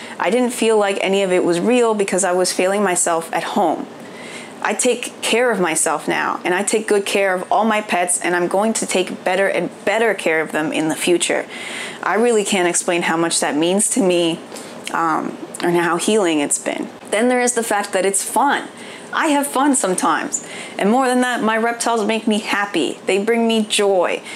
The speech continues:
Watching them makes me happy, and that is priceless. Finding joy while we watch the world spiral down the toilet is fucking hard, y'all. There's also supposed to be microbes in living soil that make you happier, according to science.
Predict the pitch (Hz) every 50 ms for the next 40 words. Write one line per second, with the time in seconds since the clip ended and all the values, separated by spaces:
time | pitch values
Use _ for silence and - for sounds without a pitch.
0 | - - - - 202 233 - - 247 240 233 233 226 226 220 - - 196 214 220
1 | 214 - 226 220 214 208 202 - - 220 240 247 240 - 220 208 208 208 - -
2 | - 277 - - 226 240 254 233 254 - - - - 180 190 208 226 220 - -
3 | - 147 127 - - - - - - - - - - - - - 208 226 247 254
4 | 240 202 - 190 196 202 202 185 180 175 175 185 196 202 196 196 196 202 202 -
5 | - 180 165 165 180 180 180 180 175 - - - - 180 180 185 180 180 180 175
6 | 180 175 165 139 - - 185 180 180 180 180 175 - 170 170 165 - - 214 220
7 | 226 226 - 214 190 170 165 - - - - - - - 190 190 190 175 156 131
8 | 139 147 - 214 - 170 175 143 - 104 113 - - - - - - - - -
9 | - - - - - - - - 180 190 226 247 247 269 262 262 254 226 - 220
10 | 208 - 208 196 185 175 165 156 156 156 151 - - 226 233 240 233 - 233 233
11 | 233 226 220 233 233 233 - - 214 220 226 226 208 185 175 175 175 - 175 165
12 | 160 160 156 160 - 175 180 185 185 180 - - 165 - - 170 165 160 165 170
13 | 165 - 143 - - 160 156 170 202 277 320 480 427 - - -